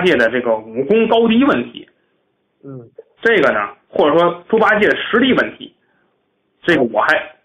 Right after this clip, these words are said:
Speaker 1: 我还想再说一下。就是首先猪八戒，我觉得这人法术很高，就是不要忽视猪八戒的法术。
Speaker 2: 哎。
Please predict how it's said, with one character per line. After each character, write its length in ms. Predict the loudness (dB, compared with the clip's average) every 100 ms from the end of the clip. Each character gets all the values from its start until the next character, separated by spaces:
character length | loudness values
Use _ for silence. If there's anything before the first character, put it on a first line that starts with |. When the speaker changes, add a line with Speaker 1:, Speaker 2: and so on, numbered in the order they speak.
| -6
Speaker 1:
我 80 | -2
还 160 | 0 0
想 180 | -4 -4
再 160 | -4 -2
说 160 | 0 0
一 100 | 0
下。 160 | -6 -16 _ _ _ _
就 140 | 0 0
是 160 | 0
首 140 | -2 0
先 160 | 0 2
猪 120 | 2
八 140 | 2 2
戒， 120 | 2 0 -2
我 100 | 0
觉 120 | 2
得 100 | 2 2
这 60 |
人 180 | 2 0 -2 -12
法 340 | -12 -2 -2 2
术 180 | 0 0
很 160 | -4
高， 180 | -6 -6 -8 _ _ _ _ _ _ _ _
就 80 | 0
是 60 | 0
不 140 | 2 0
要 160 | 0
忽 240 | 0 0 0
视 80 | 0
猪 120 | 2 2
八 120 | 2
戒 120 | 2
的 140 | 2
法 260 | -2 -4 -2
术。 220 | -2 -4 -12 _ _ _ _ _ _
Speaker 2:
哎。 80 | -14